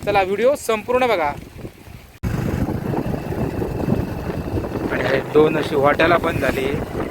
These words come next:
वाटेत. दोडामार्ग, अ, शिरंगे. तर मित्रांनो, हे बघा, हैसून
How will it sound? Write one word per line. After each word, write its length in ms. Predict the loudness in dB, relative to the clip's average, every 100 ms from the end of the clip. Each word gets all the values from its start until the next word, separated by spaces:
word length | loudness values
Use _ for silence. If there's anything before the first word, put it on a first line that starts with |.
| -6 -6 -2
वाटेत. 340 | 0 0 2 2 2 0 0 0 -2 -2 -6 -6 -8 -6 -6 -6 -6 -8 -8 -8 -6 -4 -4 0 2 2 2 0 -2 -4 -4 -4 -4 2
दोडामार्ग, 840 | 6 8 8 6 6 6 2 0
अ, 120 | 2 2
शिरंगे. 880 | 0 -2 2 4 4 4 4 4 2 -2 -4 -4 -2 0 0 0 -4 -6 -8 -10 -10 -12 -12 -12 -14 -8
तर 100 | -6
मित्रांनो, 840 | -6 -2 2 2 2 2 2 2
हे 80 | 2
बघा, 360 | 4 4 4 4
हैसून 500 | 2 0 2 2 2